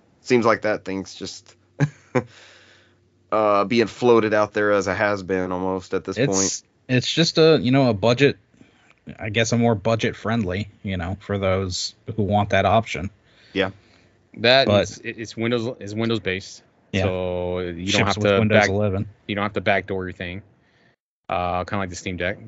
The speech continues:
Speaker 3: Uh, and then, uh, you got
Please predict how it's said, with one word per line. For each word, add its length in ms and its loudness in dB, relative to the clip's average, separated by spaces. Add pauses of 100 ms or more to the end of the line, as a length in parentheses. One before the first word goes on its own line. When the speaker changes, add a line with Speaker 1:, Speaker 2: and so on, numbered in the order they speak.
(120)
Speaker 3:
Uh, 280 -4
and 160 -6
then, 720 -2 (1300)
uh, 460 2
you 120 -6
got 140 0